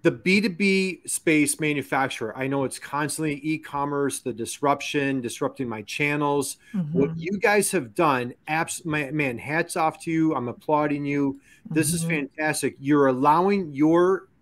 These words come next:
Speaker 1: customer, your distributor, to work with their customer. So now not only is this a tool for your B two B space,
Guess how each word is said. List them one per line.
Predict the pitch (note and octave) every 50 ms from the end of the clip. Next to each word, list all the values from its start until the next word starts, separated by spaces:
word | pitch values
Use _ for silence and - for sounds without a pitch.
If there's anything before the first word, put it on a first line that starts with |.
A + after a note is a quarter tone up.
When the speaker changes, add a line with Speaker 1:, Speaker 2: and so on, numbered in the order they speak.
| _ _ -
Speaker 1:
customer, | - - F#3 E3 - - D3+ C3 B2
your | A#2+ B2+ C3
distributor, | B2+ B2+ B2 - - - - A3+ B3+ G#3 E3+ C3+ B2 B2 A#2+ A#2+ - _ _ _ _ _ - -
to | - F3 D3
work | B2+ B2+ C#3+ G3 B3 A#3+ - -
with | D3+ C#3 B2+ A2 G#2
their | G#2 E3 A3 C4+ D4
customer. | - - - C#3+ A#2+ A#2 - - C#3 C3+ C3
So | A#2 - - C3
now | B2 B2 C3 D3+ F3+ F3+ E3+
not | E3+ E3+ E3+ E3+ G#3 A#3+
only | C4 B3 G#3+ D#3+
is | C3+ -
this | C#3+ C#3 -
a | C#3+
tool | B2+ - - F#3 E3+ D#3+ D#3+ D3+
for | - - - F3 E3 D#3+ D3+
your | C#3 C3+ C3+ B2
B | - - F#3 F#3
two | C#3+
B | - - - G#3 A#3+
space, | A3+ - - - B2 A#2+ A#2+ B2+ - - - -